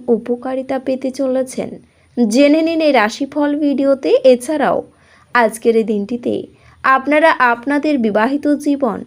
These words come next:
কেমন কাটাবেন, স্বাস্থ্য জীবন আপনাদের কেমন হবে, আর্থিকভাবে কেমন প্রকারের লাভ অর্জিত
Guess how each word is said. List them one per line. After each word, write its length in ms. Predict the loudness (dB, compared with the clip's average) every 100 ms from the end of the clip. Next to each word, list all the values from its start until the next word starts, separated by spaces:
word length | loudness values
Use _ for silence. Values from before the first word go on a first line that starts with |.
| _ _
কেমন 340 | -2 0 -4 -6
কাটাবেন, 520 | -6 -6 -6 -8 -8 -14 _ _ _ -4
স্বাস্থ্য 400 | 2 2 2 -2 0
জীবন 320 | 2 2 4 4
আপনাদের 480 | 2 0 -4 -2 -2 -2
কেমন 360 | 0 0 -2 -4
হবে, 400 | -4 -4 -4 -8 -14 _ _ _ 0
আর্থিকভাবে 840 | 2 2 0 -4 -2 -4 -2 -2 -4 -6 -14 _
কেমন 360 | 2 4 2 0
প্রকারের 480 | 0 -2 2 2 2 2
লাভ 260 | 2 2 -2 -4
অর্জিত 420 | -2 -2 -2 -2